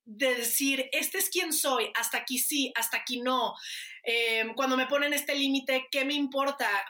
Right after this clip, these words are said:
¿Por qué quiero yo levantar la voz?". Eh, es un proceso biológico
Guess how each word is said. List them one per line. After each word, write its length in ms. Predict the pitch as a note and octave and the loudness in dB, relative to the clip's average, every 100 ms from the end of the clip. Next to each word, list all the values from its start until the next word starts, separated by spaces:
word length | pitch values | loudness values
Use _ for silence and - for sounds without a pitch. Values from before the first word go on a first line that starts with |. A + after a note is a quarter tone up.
| - | -2
¿Por 180 | B3 B3 | 0 0
qué 160 | C#4 | -2
quiero 240 | D4+ D4 C#4+ | 0 0 2
yo 160 | C#4 | 2
levantar 440 | C#4 C4 B3+ B3 B3 | 2 2 0 0 0
la 100 | A#3+ | 2
voz?". 460 | B3 B3 A3+ - - - - - A3+ | 4 4 2 0 -4 -14 -14 -10 -2
Eh, 420 | A3 A3+ A3 A3 | 0 2 0 0
es 180 | C#4+ D4+ | -2 -2
un 100 | F4+ | -2
proceso 560 | F4+ F4 F4 D4+ D#4 D4+ | 0 0 2 0 0 0
biológico 960 | B3+ A#3 A#3+ B3+ - - - F3+ A3+ | 0 0 0 -2 -2 -8 -8 -8 -10